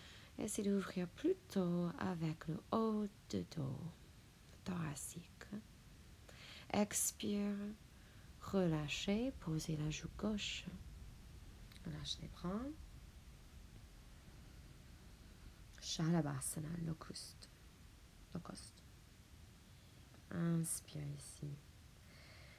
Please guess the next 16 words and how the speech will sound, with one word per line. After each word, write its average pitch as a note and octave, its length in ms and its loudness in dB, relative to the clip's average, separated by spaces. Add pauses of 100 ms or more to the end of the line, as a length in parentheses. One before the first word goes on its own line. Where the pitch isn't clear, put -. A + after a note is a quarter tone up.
(120)
Expire. G#3+ 720 2 (1200)
Et A#3 120 6
en A3 60 8
inspiration, F3+ 600 6
ancrez E3 360 4
les D#3+ 120 6
mains, G#3+ 360 6 (540)
décollez A3+ 640 6 (760)
les D4 380 12
épaules, A3+ 580 8
mais C4 200 10
aussi C4 400 6
les A3+ 140 2
pieds F3+ 480 0
cette E3 260 -4
fois-ci. - 600 -2